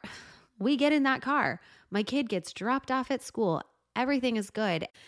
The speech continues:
And then what you might assume is that I get in the car alone, headed to this event that I'm excited about, and my system is settled. But I'm about ten minutes into this drive,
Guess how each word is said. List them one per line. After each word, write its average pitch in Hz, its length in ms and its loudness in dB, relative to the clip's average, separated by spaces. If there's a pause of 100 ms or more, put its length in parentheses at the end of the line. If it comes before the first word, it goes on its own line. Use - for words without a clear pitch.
(200)
And 208 160 0
then 208 100 4
what 208 100 2
you 208 100 -2
might 190 160 -2
assume 185 400 -2
is 196 160 -4
that 170 220 0
I 175 60 -10
get 165 140 -4
in 156 100 -4
the 151 60 -6
car 226 560 -2 (460)
alone, 226 680 0
headed 185 320 -4
to 170 60 -8
this 165 180 -8
event 208 400 -4
that 180 100 -6
I'm 151 120 -4
excited 233 500 -2
about, 214 400 0
and 196 420 -2 (420)
my 208 100 -2
system 202 460 -2
is 208 260 -6
settled. 208 560 -4 (1200)
But 202 420 -2 (1200)
I'm 220 180 4
about 196 360 2
ten 269 580 0
minutes 190 280 0
into 175 200 -6
this 165 200 -6
drive, 117 540 -6